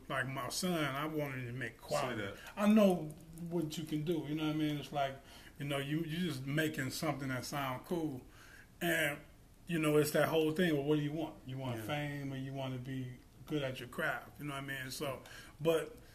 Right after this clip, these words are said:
Speaker 1: what, what we can't get away from is the power of the music.
Speaker 2: Correct.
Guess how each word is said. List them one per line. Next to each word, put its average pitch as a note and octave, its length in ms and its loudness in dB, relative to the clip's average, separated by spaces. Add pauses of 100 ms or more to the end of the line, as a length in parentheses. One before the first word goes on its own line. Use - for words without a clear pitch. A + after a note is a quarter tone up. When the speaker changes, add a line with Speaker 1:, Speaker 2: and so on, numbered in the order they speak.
(640)
Speaker 1:
what, D3+ 240 2
what D#3 140 0
we D3+ 80 2
can't F3+ 300 4
get D3+ 120 0
away F3 340 4
from C#3 440 -2
is C3+ 420 -6 (920)
the - 80 -10
power D#3+ 540 4
of B2 60 -2
the B2 60 -2
music. C3+ 320 -2 (380)
Speaker 2:
Correct. G#2+ 320 -2